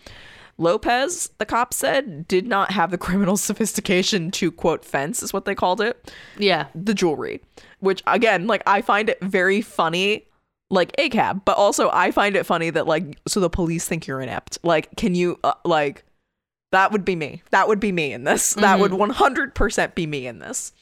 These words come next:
Speaker 1: Um, but yeah, among the items reportedly recovered in the poli-, by the police in a raid on, uh, Johnny Dangerous's apartment,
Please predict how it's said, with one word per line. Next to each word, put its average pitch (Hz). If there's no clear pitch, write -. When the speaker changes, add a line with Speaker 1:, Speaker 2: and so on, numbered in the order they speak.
Speaker 1:
Um, 180
but 220
yeah, 165
among 196
the 381
items 214
reportedly 180
recovered 170
in 165
the 151
poli-, 160
by 170
the 156
police 165
in 160
a 147
raid 143
on, 139
uh, 120
Johnny 156
Dangerous's 143
apartment, -